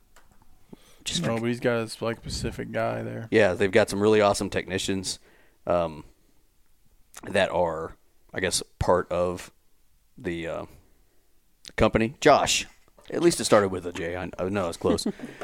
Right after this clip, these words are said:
Speaker 1: Uh, Josh is one of their lead technicians, knows his stuff. Um, so it's a, it's a full service sh-, bow shop. They also have a range, leagues. Uh, they do a lot of stuff with kids.
Speaker 3: Yep.
Speaker 1: So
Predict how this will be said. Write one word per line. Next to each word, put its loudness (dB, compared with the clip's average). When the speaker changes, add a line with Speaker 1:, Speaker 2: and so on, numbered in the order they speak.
Speaker 1:
Uh, 6
Josh 6
is 0
one 2
of 0
their 2
lead -2
technicians, -2
knows -2
his -4
stuff. 4
Um, -4
so 6
it's 6
a, 8
it's 0
a 0
full 4
service 4
sh-, -2
bow 2
shop. 4
They -6
also 2
have 4
a -2
range, 2
leagues. 2
Uh, 2
they 0
do 4
a -4
lot 0
of -6
stuff 0
with -20
kids. 0
Speaker 3:
Yep. -6
Speaker 1:
So 2